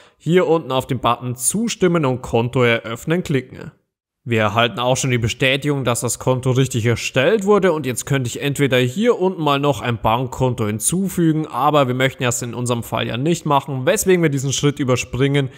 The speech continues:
indem wir einfach mal die Webseite hier oben aktualisieren.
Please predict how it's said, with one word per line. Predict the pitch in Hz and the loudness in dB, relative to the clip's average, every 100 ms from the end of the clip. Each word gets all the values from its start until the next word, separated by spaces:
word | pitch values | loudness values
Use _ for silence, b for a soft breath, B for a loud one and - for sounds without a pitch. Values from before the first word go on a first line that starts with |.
| B B | B B
indem | 107 120 120 | -4 0 0
wir | 113 | 0
einfach | 113 120 | 0 0
mal | 117 104 104 | 0 0 0
die | 104 | 0
Webseite | 117 120 123 113 113 | -2 0 -2 0 0
hier | 110 - - 247 233 120 | -4 -4 -4 0 0 0
oben | 120 127 131 - | -2 0 -2 -2
aktualisieren. | - - 139 113 139 185 143 117 110 | -6 -2 2 2 2 -2 0 -2 -4